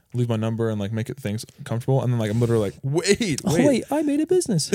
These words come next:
Speaker 1: <laughs> Yeah, that's what the whole idea was. So I'm like, "I gotta get my little
Speaker 2: Just
Speaker 1: stack
Speaker 2: keep,
Speaker 1: in my backpack."
Speaker 2: dude, just keep 'em in your wallet, brother.
Speaker 1: Facts.
Speaker 2: Okay.
Speaker 1: <laughs> You're right. I cannot argue with you. Not bad.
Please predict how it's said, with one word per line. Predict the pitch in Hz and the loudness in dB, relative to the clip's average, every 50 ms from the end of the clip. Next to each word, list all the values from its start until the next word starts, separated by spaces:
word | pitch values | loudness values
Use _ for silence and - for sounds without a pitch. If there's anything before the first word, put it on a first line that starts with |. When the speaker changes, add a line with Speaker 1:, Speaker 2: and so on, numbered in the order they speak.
| 156 | 2
Speaker 1:
<laughs> | 143 | 4
Yeah, | 240 226 185 175 | 6 4 4 4
that's | 147 165 180 - - | 4 2 0 0 0
what | 170 165 170 165 156 151 | 2 2 4 4 4 4
the | 143 135 | 2 4
whole | 135 156 160 151 | 4 4 4 4
idea | 135 131 131 147 156 139 | 2 2 4 4 4 4
was. | 123 110 101 101 - - - - - - - _ - | 2 2 -2 -4 -6 -8 -18 -20 -20 -20 -20 _ -12
So | - - 123 | -4 -2 0
I'm | 120 120 | 0 0
like, | 110 107 104 - - _ _ _ - | 0 -2 -4 -6 -14 _ _ _ -8
"I | 98 92 92 98 | -8 -6 -6 -4
gotta | 101 98 101 | -4 -4 -4
get | 95 80 | -4 -6
my | 85 92 | -6 -4
little | 92 92 90 - | -4 -4 -4 -2
Speaker 2:
Just | - 156 147 - | 0 0 0 0
Speaker 1:
stack | 95 - | 0 2
Speaker 2:
keep, | 226 226 | 2 2
Speaker 1:
in | 185 - | 2 2
my | 190 175 | -2 0
backpack." | - | 0
Speaker 2:
dude, | 208 196 - | 0 2 2
just | 165 160 - | 0 0 -2
keep | - - - 226 - | -2 -2 -2 0 2
'em | 180 170 156 - | 2 2 2 2
in | - 185 190 170 143 131 127 - _ - - - - | 0 0 2 2 2 0 0 -4 _ -20 -16 -8 -2
your | 151 147 135 | 0 0 0
wallet, | 123 123 135 170 190 160 123 - - | 0 0 0 2 2 0 0 -4 -6
brother. | - - - 98 127 135 - _ _ _ _ _ _ _ _ _ _ - - - _ _ _ - _ _ - _ - - - | -8 -8 -8 -6 -8 -10 -12 _ _ _ _ _ _ _ _ _ _ -20 -20 -20 _ _ _ -20 _ _ -20 _ -20 -14 -12
Speaker 1:
Facts. | - - - - - - - - _ _ _ - | -12 -12 -12 -12 -14 -14 -16 -16 _ _ _ -6
Speaker 2:
Okay. | - 131 131 - - 143 - - - - - | -6 -4 -4 -6 -10 -10 -10 -12 -6 2 6
Speaker 1:
<laughs> | 170 143 143 139 127 - | 6 8 8 6 6 6
You're | 311 - - 294 240 - 233 190 - | 4 6 6 6 4 4 4 2 2
right. | 185 180 151 - 160 127 95 | 2 0 0 0 -2 -4 -2
I | 107 131 | -4 -4
cannot | 131 - 139 139 147 151 | 0 0 2 2 4 4
argue | 139 135 135 127 113 | 4 2 2 0 0
with | 104 - - | -2 -2 -4
you. | 92 - _ _ - - - - - _ _ - - - - - - - - _ _ _ _ - - - _ _ _ _ _ _ _ _ _ _ _ - _ _ _ _ _ _ _ _ _ _ _ _ _ _ _ - - | -8 -12 _ _ -20 -20 -20 -20 -20 _ _ -20 -20 -20 -20 -20 -20 -20 -20 _ _ _ _ -18 -18 -18 _ _ _ _ _ _ _ _ _ _ _ -20 _ _ _ _ _ _ _ _ _ _ _ _ _ _ _ -16 -10
Not | 170 156 175 | -8 -6 -4
bad. | 180 202 | -4 -4